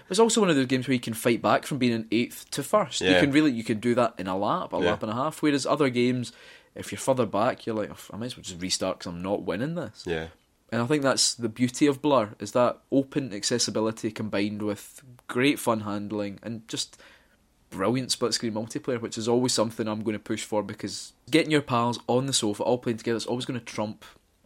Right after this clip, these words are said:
Speaker 2: any form of headset gaming and online stuff.
Speaker 1: Aye,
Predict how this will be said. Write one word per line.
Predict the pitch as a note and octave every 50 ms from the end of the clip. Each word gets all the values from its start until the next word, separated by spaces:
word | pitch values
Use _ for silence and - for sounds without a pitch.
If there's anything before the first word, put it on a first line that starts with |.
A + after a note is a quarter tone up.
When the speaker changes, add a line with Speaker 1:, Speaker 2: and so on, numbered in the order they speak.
| _ _ -
Speaker 2:
any | F#2+ G2+ A2 B2 B2 A#2+ A2 - -
form | - - A2+ A2
of | G#2+ G2+
headset | G2+ G2 G#2 G#2 - - A#2 G#2+ G2+ - - _ _ _ _ - G#2+
gaming | - G2 F#2 F2 G2 F#2+ F#2+
and | F2+ E2 E2 -
online | - G2 G2 F#2+ F#2 F#2 F#2+ F#2+
stuff. | - - - F2 F2+ - - - - - -
Speaker 1:
Aye, | E2 E2 D#2+ D#2